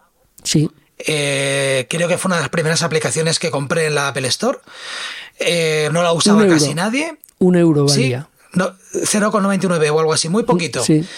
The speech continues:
Speaker 2: Pero también me costó comprarla porque era en el momento en el que no concebíamos que una aplicación costara dinero. Entonces creo que, que fue como el desbloqueo ese de, de, hostia, la, las
Speaker 1: Ujú.
Speaker 2: primeras aplicaciones siempre te cuesta mucho pagarlas.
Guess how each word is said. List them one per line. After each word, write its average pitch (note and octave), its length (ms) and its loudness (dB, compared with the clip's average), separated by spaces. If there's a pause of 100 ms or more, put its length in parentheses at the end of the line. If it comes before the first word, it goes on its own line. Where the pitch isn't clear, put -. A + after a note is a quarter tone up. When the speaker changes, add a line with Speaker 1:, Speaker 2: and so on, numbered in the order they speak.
(500)
Speaker 2:
Pero F#3+ 300 0
también F#3 260 -2
me F#3 100 0
costó - 300 -2
comprarla A#3+ 400 0
porque E3+ 220 -2
era F#3+ 100 2
en G#3+ 60 0
el G3 60 0
momento F#3 320 0
en A3+ 80 0
el G3+ 100 0
que G3 180 0
no F#3+ 300 0
concebíamos G3+ 680 0
que F#3+ 140 -2
una E3 160 0
aplicación E3+ 540 -2
costara F3+ 380 -2
dinero. D3+ 340 0
Entonces D#3 260 -2
creo F3 220 0
que, F3+ 260 0 (320)
que F3 120 -2
fue F#3 200 -4
como F#3 600 2
el E3+ 160 0
desbloqueo E3 680 0
ese G3 240 0
de, E3+ 400 2
de, D#3 120 -4
hostia, F3 240 -2
la, D3+ 140 0
las D#3+ 160 4
Speaker 1:
Ujú. D#3+ 60 2
Speaker 2:
primeras F3+ 260 -2
aplicaciones G3 480 0
siempre F#3+ 160 0
te F3+ 80 -2
cuesta E3+ 200 -4
mucho E3 240 -2
pagarlas. C#3 380 -4